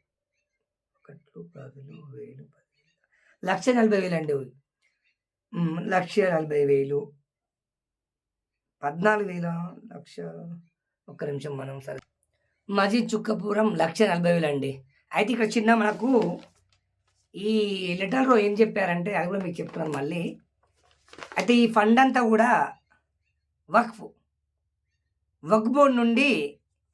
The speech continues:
మరి ముస్లింల కోసం కేటాయించడం కూడా ఇక్కడ మన సమాచారం ఇచ్చ-, ఇవ్వడం జరిగింది. అది కూడా మనం ఆలోచించవలసిన విషయం.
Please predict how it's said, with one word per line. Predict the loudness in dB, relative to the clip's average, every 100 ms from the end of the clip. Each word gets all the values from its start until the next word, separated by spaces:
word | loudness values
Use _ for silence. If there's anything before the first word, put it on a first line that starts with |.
| _ _ _ _ -6
మరి | -4
ముస్లింల | -2 -4 -2 0 2
కోసం | 0 -6 -6
కేటాయించడం | -6 -2 -2 -2 -4 -6
కూడా | -6 -6
ఇక్కడ | -6 -6
మన | -8
సమాచారం | -8 -8 -8 -6 -6 -6
ఇచ్చ-, | -10 -14 -10
ఇవ్వడం | -4 -2 -2
జరిగింది. | -4 -8 -10 -10 -10
అది | -4
కూడా | 0 0
మనం | 0 -4 -14 _ _ _ _ _ -2
ఆలోచించవలసిన | 0 0 -2 0 -2 -2
విషయం. | -10 -10 -12